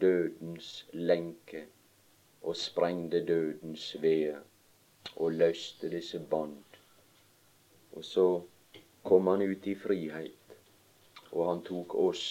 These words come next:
med ut i frihet, og det er også vårt håp. Det er oppstandelse, det er Jonas' tegn.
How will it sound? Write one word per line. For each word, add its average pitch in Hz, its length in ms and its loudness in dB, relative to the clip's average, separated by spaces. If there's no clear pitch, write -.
med 82 320 0
ut 90 320 -6
i 82 120 -4
frihet, 78 560 -4
og 76 100 -2
det 87 120 4
er 85 100 6
også 85 320 -2
vårt 85 320 0
håp. 104 280 0
Det 95 200 6
er - 180 0
oppstandelse, 73 1040 0
det 87 200 0
er 90 240 -4
Jonas' 87 720 -4
tegn. 80 300 -8